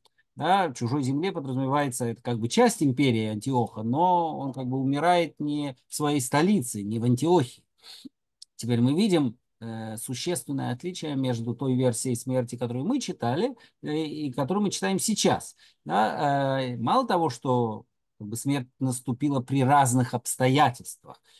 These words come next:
что там Антиох был побит камнями и погиб, э, жрецами этой Нан-, Нанеи, а здесь он умирает от депрессии, э, бежав с позором, э, из этого храма. А, но, кроме того,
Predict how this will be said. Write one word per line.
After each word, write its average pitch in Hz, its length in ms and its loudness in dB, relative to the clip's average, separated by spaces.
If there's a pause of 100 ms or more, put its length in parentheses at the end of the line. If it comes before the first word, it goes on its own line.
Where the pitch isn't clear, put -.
(100)
что 113 800 -4
там 127 240 4
Антиох 117 420 -2
был 107 160 -8
побит 120 320 -2
камнями 262 580 4
и 240 40 -4
погиб, 233 440 -2
э, 135 540 -2
жрецами 170 520 0
этой 160 200 -8
Нан-, 156 720 -6
Нанеи, 160 500 -2 (260)
а 135 140 4
здесь 170 400 2
он 180 100 0
умирает 170 480 2
от 131 160 -4
депрессии, 156 760 -2 (240)
э, 127 180 4
бежав 135 640 4
с - 80 -14
позором, 131 640 -2 (240)
э, 117 280 -4
из 117 200 -6
этого 117 260 -2
храма. 277 460 2 (720)
А, 151 640 6
но, 143 240 -2
кроме 269 320 -4
того, 196 600 0